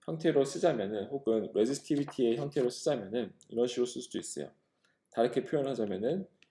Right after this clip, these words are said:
P는, 어, J와 일렉트릭 필드의 부피 적분인데, 이 부피 적분을 우리가,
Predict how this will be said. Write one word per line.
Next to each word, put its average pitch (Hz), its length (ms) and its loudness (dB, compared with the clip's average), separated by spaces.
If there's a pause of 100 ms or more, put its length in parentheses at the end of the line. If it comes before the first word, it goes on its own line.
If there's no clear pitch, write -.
(280)
P는, 147 480 0 (680)
어, 95 240 -10
J와 110 640 -2 (160)
일렉트릭 110 480 -4
필드의 127 600 -2 (360)
부피 120 260 -8
적분인데, 120 880 0 (400)
이 143 140 -2
부피 147 240 -4
적분을 160 440 4
우리가, 120 560 4